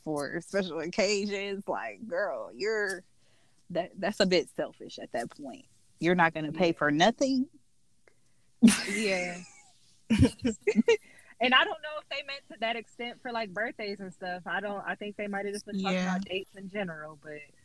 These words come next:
Speaker 2: I was like,
Speaker 1: So
Speaker 3: No, I mean,
Speaker 2: "What?"
Speaker 3: and I don't think, for me, I don't ever have that discussion, like, "Okay, you invite me to go somewhere, we're going on a date."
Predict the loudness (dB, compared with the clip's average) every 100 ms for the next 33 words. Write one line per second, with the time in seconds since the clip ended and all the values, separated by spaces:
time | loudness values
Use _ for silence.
0 | -8 -2 -2 -2 -4 -2 2 6 8 8
1 | 8 6 2 2 0 0 -2 -4 -8 -8
2 | -8 -8 -6 -4 -2 -2 -2 -6 -8 -8
3 | -8 -10 -10 -14 -14 -16 -14 -14 -14 -14
4 | -12 -14 -16 _ _ _ _ _ _ _
5 | _ -20 _ -20 _ _ _ _ _ _
6 | -12 -10 -8 -8 -8 -8 -8 -6 -4 -4
7 | -4 -6 -10 -16 -10 -4 -2 -4 -4 -6
8 | -4 -4 -6 -10 -10 -8 -2 -2 0 -4
9 | -2 -2 -2